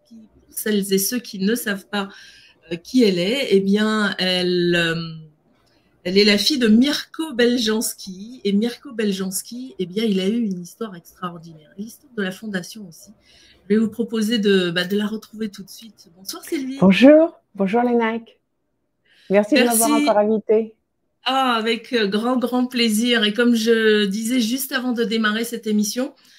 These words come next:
Speaker 1: Sylvie, j'ai entendu parler de Sylvie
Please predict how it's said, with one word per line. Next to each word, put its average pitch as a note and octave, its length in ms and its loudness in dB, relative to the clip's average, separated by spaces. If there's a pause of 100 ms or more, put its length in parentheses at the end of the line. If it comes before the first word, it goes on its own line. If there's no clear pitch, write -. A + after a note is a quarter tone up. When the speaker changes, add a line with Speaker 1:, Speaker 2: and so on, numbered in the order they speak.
(400)
Speaker 1:
Sylvie, B3+ 380 -2
j'ai C4+ 280 0
entendu B3+ 380 -2
parler C4 300 0
de - 40 -10
Sylvie A#3+ 400 -4